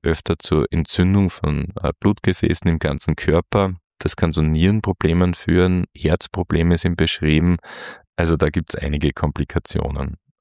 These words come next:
Aber das größte Problem hier ist, dass wenn man Leberzirrhose hat, ist die Chance, dass man Leberkrebs, ein Leberkarzinom bekommt, etwa ein bis drei Prozent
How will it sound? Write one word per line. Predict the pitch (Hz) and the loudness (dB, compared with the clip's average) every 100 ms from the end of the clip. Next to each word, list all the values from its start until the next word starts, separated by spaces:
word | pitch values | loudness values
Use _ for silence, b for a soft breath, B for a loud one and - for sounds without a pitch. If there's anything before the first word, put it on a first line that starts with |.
| - | -4
Aber | 76 90 | 2 2
das | 87 | 2
größte | 80 87 - | 2 2 0
Problem | 98 87 78 85 | 0 0 2 2
hier | 90 87 85 | 4 4 2
ist, | - - | 0 -2
dass | 78 - - - | -2 -2 -6 -6
wenn | 85 80 | 0 2
man | 101 | 2
Leberzirrhose | 80 73 92 82 - 78 69 76 76 71 | 2 2 2 0 -2 0 0 0 -2 0
hat, | 78 - - - _ | -2 -4 -16 -20 _
ist | 90 - - | -2 -2 -2
die | |
Chance, | 85 - - - 113 - - - _ - 117 - | 0 0 -2 0 0 0 -6 -8 _ -20 -12 -2
dass | 87 - | -2 2
man | 82 78 - - | 2 2 -2 -6
Leberkrebs, | 78 76 113 76 - - 69 76 - - - - - | 0 2 4 2 -2 -2 0 0 -2 -6 -8 -12 -8
ein | 82 | -4
Leberkarzinom | 82 90 90 82 - - - 78 - 80 71 71 | 2 4 4 2 -4 -10 -8 -6 -2 0 2 0
bekommt, | 71 - - 73 98 - | -2 -4 -2 0 0 -2
etwa | 90 - | -4 -4
ein | - 76 78 | -2 0 0
bis | - - | 0 0
drei | - 71 | -2 -2
Prozent | - - - 73 73 | -4 -4 -2 -2 -4